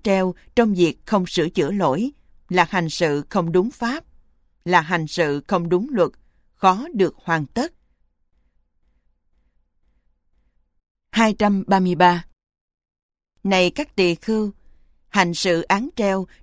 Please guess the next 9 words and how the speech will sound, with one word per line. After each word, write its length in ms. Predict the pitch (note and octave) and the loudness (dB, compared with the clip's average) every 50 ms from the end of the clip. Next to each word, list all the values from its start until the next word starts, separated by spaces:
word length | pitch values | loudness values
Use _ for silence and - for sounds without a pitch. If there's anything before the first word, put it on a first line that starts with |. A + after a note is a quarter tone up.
| - | 0
trong 180 | - A#3+ A#3 A3+ | 0 2 2 2
việc 300 | F#3 F#3 F3 E3 - - | 2 2 2 2 0 -4
không 200 | - B3+ B3 A3+ | -4 -4 -4 -4
sửa 220 | G3+ - G3 E3+ | -2 -2 -2 -2
chữa 200 | F3+ - E3+ C#3+ | -2 -2 -2 -2
lỗi 420 | F#3+ A3 G3 F3 C#3 C3 G3 B3+ D4 - - - _ _ _ _ _ | -2 0 0 0 0 0 -2 -6 -10 -12 -18 -20 _ _ _ _ _
là 140 | - F#3+ F3+ | 0 0 0
hành 260 | F3 G3 F3+ E3 D#3+ | 0 0 -2 -2 -2
sự 320 | - - F3+ D3+ C#3 D3 | -2 0 0 0 0 -2